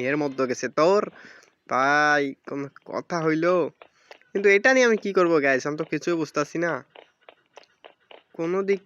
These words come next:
থেকেই তো কিছু বুঝতাছি না আমি। এদিকে তো কোনো পথ নেই। এখানে লক করা দেখা যাচ্ছে গাইস, আমরা যেতে পারবো না। তো আমরা যাবো কোন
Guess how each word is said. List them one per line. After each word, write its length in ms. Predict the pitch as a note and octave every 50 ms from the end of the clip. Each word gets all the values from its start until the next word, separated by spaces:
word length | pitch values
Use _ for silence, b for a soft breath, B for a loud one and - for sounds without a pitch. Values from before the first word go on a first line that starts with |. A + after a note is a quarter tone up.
| _ -
থেকেই 280 | - G3+ G3 G3 G3 G3 -
তো 40 | G3 F3+ -
কিছু 180 | F3 E3 - E3+ E3
বুঝতাছি 320 | D#3+ - - E3 D#3 - E3+
না 80 | E3+
আমি। 180 | E3 D#3+ D3+ C3+ B2+ - - - _ _ _ _ - - - - - -
এদিকে 280 | F#3 F3+ G#3 G#3 A3 G#3+
তো 100 | G#3+ G#3+ G#3
কোনো 220 | - G#3+ G#3 G#3 G3+ F#3+ - -
পথ 160 | F3+ F3+ F3+ - G3+
নেই। 120 | G3 F3+ D#3+
এখানে 200 | D3+ F3 F3 F#3
লক 260 | E3+ D#3+ D#3 D#3 D#3+ - -
করা 160 | - F#3 F#3 F3
দেখা 240 | D#3+ D#3+ D#3+ E3 D#3+
যাচ্ছে 240 | D#3+ E3 D#3 - E3+ D#3+
গাইস, 200 | D#3+ D#3 D#3 D#3
আমরা 200 | E3 D#3 D#3 D#3 D#3 D#3 D3+
যেতে 160 | D3+ D3+ - E3
পারবো 240 | E3+ D#3+ D#3 D#3+
না। 120 | D#3+ F3+ G3 G3+ _ _ _ B B B B B B B B B B B B B B B B B _ _ _ _ _ -
তো 20 | F3+ F3+
আমরা 140 | F#3 F#3 D#3+ -
যাবো 220 | D3+ D3 D#3 E3 F3+ F3
কোন 160 | E3+ E3 E3